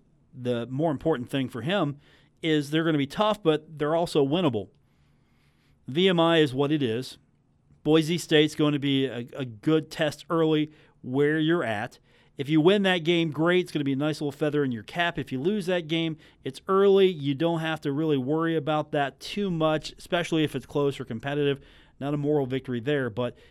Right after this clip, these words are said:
it's not going to ruin your season. Not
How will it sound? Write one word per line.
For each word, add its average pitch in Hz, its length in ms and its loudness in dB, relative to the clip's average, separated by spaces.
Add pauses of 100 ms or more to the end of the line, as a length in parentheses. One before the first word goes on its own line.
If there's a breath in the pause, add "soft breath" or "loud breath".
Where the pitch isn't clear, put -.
(160 soft breath)
it's 131 200 -12
not 156 260 -2
going 139 300 -2
to 131 160 -6
ruin 143 360 2
your 123 120 0
season. 110 540 -4 (960)
Not 139 420 -2